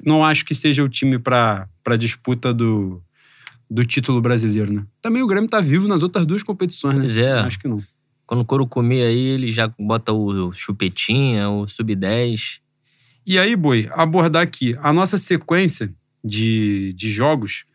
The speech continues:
Speaker 1: né? Os nossos próximos cinco jogos são San-, em casa, né? No Rio de Janeiro.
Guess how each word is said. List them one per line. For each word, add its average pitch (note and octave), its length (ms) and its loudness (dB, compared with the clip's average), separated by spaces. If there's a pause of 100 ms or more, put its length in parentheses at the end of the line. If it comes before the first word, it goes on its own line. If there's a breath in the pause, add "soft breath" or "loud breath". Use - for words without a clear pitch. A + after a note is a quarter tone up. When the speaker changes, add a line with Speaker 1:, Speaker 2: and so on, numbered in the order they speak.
(280 soft breath)
Speaker 1:
né? C3 120 2
Os C3 100 0
nossos B2 240 0
próximos C3+ 400 -2
cinco D#3+ 260 0
jogos C#3+ 280 2
são G#2 320 -2 (600 soft breath)
San-, - 540 0
em E3+ 140 4
casa, A#2+ 360 2
né? A#2+ 140 0
No C#3+ 80 2
Rio A#2 140 0
de B2 60 -4
Janeiro. A2 340 0